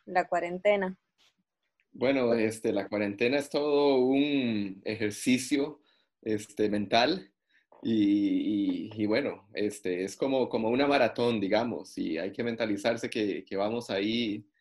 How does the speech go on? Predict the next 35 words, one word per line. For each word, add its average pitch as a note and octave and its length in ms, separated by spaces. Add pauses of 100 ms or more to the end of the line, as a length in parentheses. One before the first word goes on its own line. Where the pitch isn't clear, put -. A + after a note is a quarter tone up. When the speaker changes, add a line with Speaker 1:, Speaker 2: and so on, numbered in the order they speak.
(300)
Speaker 2:
eh, G2 180
n-, G#2 200
no B2 260
se D#3 140
sabe D#3+ 320
siquiera D3 380
por - 80
dónde D3+ 200
vamos, D#3+ 400
pero A#2+ 140
ahí B2+ 140
vamos, C3+ 400
así G2+ 200
que - 140
tomándoselo C3 560
con G#2+ 160
calma C3+ 460
y, G#2+ 80
y, G2+ 320
y G#2 160
con, F#2+ 420
con G2 160
mucha G2 220
paciencia A2+ 800
para F#2+ 260 (220)
reinventarse A2+ 680
realmente G#2+ 440
y - 20
reinventar F#2 460
las A2+ 180
formas A#2 300
de G#2+ 80
hacer G2 180
las G2 140
cosas. - 420